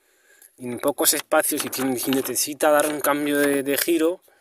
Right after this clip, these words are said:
al ser muy ágil, tampoco no es que sea muy alto, pues no le afecta mucho, no le cuesta mucho dar un giro y irse al otro lado, ¿no?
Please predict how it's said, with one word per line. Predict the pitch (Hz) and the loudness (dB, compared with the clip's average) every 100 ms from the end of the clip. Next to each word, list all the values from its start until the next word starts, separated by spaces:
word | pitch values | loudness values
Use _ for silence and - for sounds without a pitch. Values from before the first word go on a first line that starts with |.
| _ - - | _ -14 -8
al | 117 | -2
ser | - 147 135 | 0 0 -2
muy | 151 156 | -2 -2
ágil, | 151 151 135 123 | 2 0 0 -6
tampoco | - 110 123 131 | -10 -10 -8 -8
no | 131 | -8
es | |
que | - | -6
sea | 120 135 | -6 -6
muy | 131 139 135 131 127 | -6 -6 -4 -4 2
alto, | 139 147 143 147 - - - - - - | 2 2 -2 -8 -12 -20 -18 -12 -12 -10
pues | - 120 120 | -2 -2 0
no | 131 | 2
le | 131 | 2
afecta | 127 131 - | 2 -2 0
mucho, | 135 131 - 131 127 123 123 117 113 110 110 104 101 _ - - _ 113 | 0 0 0 0 -2 -2 -6 -6 -6 -8 -10 -14 -20 _ -20 -20 _ -10
no | 127 | -2
le | 139 | -2
cuesta | - 175 156 135 | 0 0 0 -2
mucho | 127 131 131 131 120 | -2 -2 -2 -2 0
dar | 120 | -2
un | 123 117 | -2 -4
giro | 127 127 117 | -2 -2 -2
y | |
irse | 113 117 | -4 -6
al | 113 | -6
otro | 110 113 | -6 -4
lado, | 120 131 117 | 0 0 0
¿no? | 127 | -6